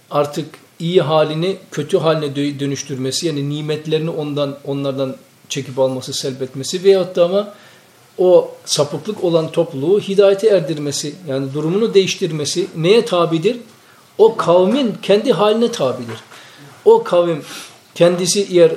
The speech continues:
zamanında masiyetler işlemiş, sonra tövbe etmiş, salih ameller işlemiş ise bu Allah Azze ve Celle onları değiştirmiştir. Yani onlardaki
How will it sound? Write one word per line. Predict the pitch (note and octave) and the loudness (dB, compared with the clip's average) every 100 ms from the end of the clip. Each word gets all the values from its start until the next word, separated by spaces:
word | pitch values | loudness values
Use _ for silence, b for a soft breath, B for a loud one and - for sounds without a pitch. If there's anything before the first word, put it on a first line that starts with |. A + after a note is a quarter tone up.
| - - _ _ _ _ - | -6 -20 _ _ _ _ -8
zamanında | D3+ F3 E3+ D#3+ D#3 D3+ D3+ - | 2 2 2 -2 0 0 0 -2
masiyetler | D#3 D#3 D3+ D3+ F3+ E3 | 0 0 0 -4 -4 -4
işlemiş, | - C#3+ C#3 F#3+ | -6 -2 -2 -2
sonra | - D#3 D#3+ F3+ F3+ | -4 -2 0 -2 -4
tövbe | - D#3+ D#3+ E3+ | -4 -2 0 -2
etmiş, | D#3+ F3 F#3+ - | -2 -6 -6 -10
salih | - D3+ D#3 E3 | -6 0 0 0
ameller | D#3+ D#3 D#3 E3 | -4 -4 2 0
işlemiş | E3 - D3 C3 C3 | 0 -6 -6 -8 -8
ise | B2 F#3+ E3+ | -4 -4 -2
bu | E3+ | -4
Allah | D#3 F3 E3+ | 0 -2 -2
Azze | D3 C3+ C#3+ | -8 -6 -6
ve | |
Celle | C#3 G3 A3+ D#3+ | -2 -4 -4 -8
onları | D#3 F3+ F#3+ | -4 -2 0
değiştirmiştir. | G3+ G3 A3 F3+ E3+ - F#3+ | 0 -2 -10 -10 -10 -10 -6
Yani | D#3 D3+ | -6 -6
onlardaki | D#3 D#3 D#3+ E3+ E3 G3+ | -6 -4 -4 -4 -6 -6